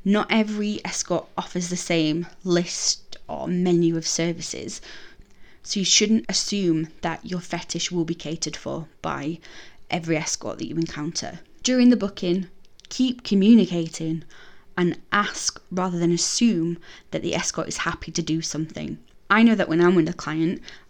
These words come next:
I want them to have the best experience possible, but I know that I still have the right to withdraw consent at any time. So if you are with an escort and he or she does say stop,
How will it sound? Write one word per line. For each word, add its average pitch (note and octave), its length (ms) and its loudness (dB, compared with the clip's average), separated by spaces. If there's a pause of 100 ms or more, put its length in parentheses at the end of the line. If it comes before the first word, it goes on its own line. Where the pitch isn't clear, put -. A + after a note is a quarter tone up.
I F3+ 120 -2
want F3 220 0
them E3 200 -4
to - 220 -8
have D#3+ 180 -12
the - 80 -10
best - 420 -6
experience - 600 -2
possible, E3+ 600 -6
but - 240 2
I F3 120 2
know F#3 220 2
that E3+ 120 -2
I F3+ 60 -6
still F3 240 -4
have E3+ 300 -8
the E3+ 100 -2
right E3 240 -2
to - 120 -8
withdraw E3 300 -4
consent E3 640 -4 (300)
at - 120 -6
any F3 220 2
time. E3+ 500 -4 (180)
So - 120 -6
if - 160 -6
you G3+ 140 0
are A#3+ 180 4
with G#3+ 140 0
an F3 40 2
escort E3+ 640 -2
and F3 420 2
he F#3+ 280 0
or F3 100 2
she F3+ 300 0
does E3+ 260 -6
say F3+ 220 -4
stop, F#3+ 580 0